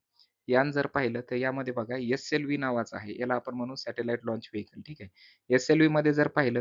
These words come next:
तर एकोणीसशे एकोणऐंशी यामध्ये आपण याचं प्रथम प्रक्षेपण केलं होतं, ठीक आहे, जे की अयशस्वी झालं. आणि त्याच्या पुढच्याच वर्षी म्हणजे एकोणीसशे ऐंशी मध्ये बघा, हे आपण यश, एसएलव्हीचं काय केलं होतं, सक्सेसफुली त्याला आपण लॉन्च केलं होतं.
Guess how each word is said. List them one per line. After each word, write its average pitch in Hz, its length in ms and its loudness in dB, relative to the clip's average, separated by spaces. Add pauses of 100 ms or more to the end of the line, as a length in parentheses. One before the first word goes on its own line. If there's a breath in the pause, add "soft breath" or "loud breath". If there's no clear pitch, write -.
(120)
तर - 100 0 (100)
एकोणीसशे 147 760 2 (600)
एकोणऐंशी 127 640 4 (240)
यामध्ये 139 400 4
आपण 131 240 0
याचं 135 340 -6 (260)
प्रथम 135 320 2
प्रक्षेपण 127 600 -2
केलं 104 160 -4
होतं, 104 220 -10 (420 soft breath)
ठीक - 160 -4
आहे, 101 80 2 (140)
जे 127 140 8
की 143 220 2
अयशस्वी 117 600 6
झालं. 101 240 -8 (140)
आणि 107 140 -4
त्याच्या 127 280 2
पुढच्याच 147 420 4
वर्षी 113 220 2
म्हणजे 120 220 4
एकोणीसशे 135 400 0
ऐंशी 139 280 0
मध्ये 127 220 2
बघा, 101 180 -2 (540 soft breath)
हे 143 60 6
आपण 139 280 4
यश, 135 320 4 (340)
एसएलव्हीचं 139 560 4
काय 139 180 2
केलं 131 260 -2
होतं, 135 260 -4 (500 soft breath)
सक्सेसफुली 147 800 2 (140)
त्याला 135 180 0
आपण 139 260 -2
लॉन्च 123 260 2
केलं 107 200 -4
होतं. 104 200 -10